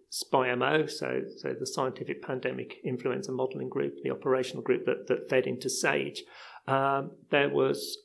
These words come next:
four main academics, so that's, that's myself, Louise Dyson, Mike Tilsley and Ed Hill, all of whom were sort of regular contributors to spiem. Um,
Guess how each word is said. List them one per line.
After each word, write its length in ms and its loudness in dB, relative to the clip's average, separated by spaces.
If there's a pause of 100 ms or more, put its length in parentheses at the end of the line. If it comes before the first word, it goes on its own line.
(320)
four 580 6
main 260 4
academics, 680 2
so 180 -2
that's, 220 0
that's 260 2
myself, 540 2 (600)
Louise 540 6
Dyson, 680 0 (300)
Mike 220 0
Tilsley 580 0
and 100 -2
Ed 200 -2
Hill, 400 6 (360)
all 300 12
of 120 8
whom 520 6
were 460 8
sort 180 2
of 100 -2
regular 440 6 (360)
contributors 840 0
to 100 -4
spiem. 720 0 (580)
Um, 440 2